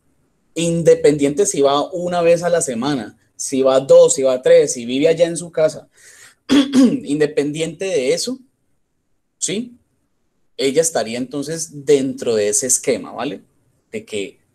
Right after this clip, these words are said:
podría estar legalmente reconocida por la ley. En el siguiente caso, vamos a mirar, pues. Dice, ay, ¿qué pasó acá?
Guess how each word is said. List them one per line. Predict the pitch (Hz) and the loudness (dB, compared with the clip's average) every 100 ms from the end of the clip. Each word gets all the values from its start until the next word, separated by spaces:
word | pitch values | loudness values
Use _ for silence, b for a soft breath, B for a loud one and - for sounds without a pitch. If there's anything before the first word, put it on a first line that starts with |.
| _ _ | _ _
podría | 127 117 117 131 147 | 0 0 0 4 4
estar | 160 - 165 160 | 4 2 0 0
legalmente | 151 143 139 143 147 160 160 175 | 2 2 4 4 2 -2 -2 -2
reconocida | 156 143 117 120 110 117 | -2 -6 -12 -12 -12 -10
por | - | -10
la | 110 | -10
ley. | - - _ _ _ _ _ _ | -14 -20 _ _ _ _ _ _
En | 160 165 | 0 0
el | 156 | -2
siguiente | 147 131 131 - - | 0 0 0 -4 -4
caso, | 101 - | -8 -8
vamos | 101 139 180 | -6 -4 -2
a | |
mirar, | 196 135 - - | -2 0 -2 -4
pues. | - - _ _ _ _ _ _ _ _ _ _ _ _ _ _ _ _ _ _ _ _ _ | -16 -18 _ _ _ _ _ _ _ _ _ _ _ _ _ _ _ _ _ _ _ _ _
Dice, | 156 233 214 - - _ _ _ | -2 2 2 -2 -8 _ _ _
ay, | 117 147 | -10 -8
¿qué | 143 | -8
pasó | 120 127 135 | -8 -6 -6
acá? | 131 147 | -8 -10